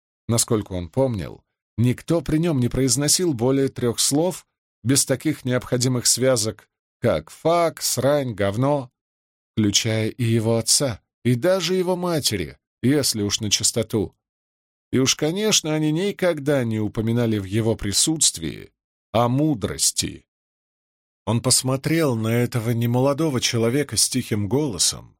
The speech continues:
и обнаружил вдруг, что внимательно слушает его. "Я прошу прощения. Я ошибался. Я не знаю".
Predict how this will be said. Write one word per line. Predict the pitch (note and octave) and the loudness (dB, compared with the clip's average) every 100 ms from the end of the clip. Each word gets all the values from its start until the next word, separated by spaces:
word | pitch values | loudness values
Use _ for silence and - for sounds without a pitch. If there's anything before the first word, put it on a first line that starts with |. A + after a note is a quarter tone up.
| _ _ - | _ _ -2
и | A#2+ | 2
обнаружил | C3+ A2+ B2+ C3+ F3 E3 D3+ | 2 0 0 0 0 0 0
вдруг, | B2+ D3 D3+ - - _ | 0 0 -2 -4 -20 _
что | - - | -4 0
внимательно | B2+ B2 B2 B2 C#3+ - C3+ C3+ | 0 2 2 2 0 -2 -2 -2
слушает | C3 - C3+ C#3 - F#2 C2 | -2 0 0 0 0 -2 -6
его. | - D2 C2+ B1 G#1 _ _ _ _ _ _ _ _ _ _ _ | -6 -6 -4 -6 -10 _ _ _ _ _ _ _ _ _ _ _
"Я | D2+ E2 A2 B2+ | -12 -2 2 2
прошу | A#2 A#2 A2+ G#2+ - B2 | 0 0 0 0 0 -2
прощения. | - A2+ G#2+ - B2+ C3 G#2 C2 G1+ _ _ _ _ _ _ _ _ _ _ _ _ - | 0 -2 2 2 2 0 -2 -12 -18 _ _ _ _ _ _ _ _ _ _ _ _ -8
Я | G2+ A#2+ B2+ B2 | -2 2 4 2
ошибался. | A#2+ - A#2 G#2 C#3+ A#2+ - - G1+ - _ _ _ _ _ _ _ _ - | 2 0 0 0 -2 -2 -4 -6 -8 -20 _ _ _ _ _ _ _ _ -6
Я | G2+ A#2 C3 | 0 2 2
не | C3 C3 | 2 2
знаю". | A2+ A2 C#3 C#3+ E2+ A1 G1+ | 0 0 0 0 -4 -8 -14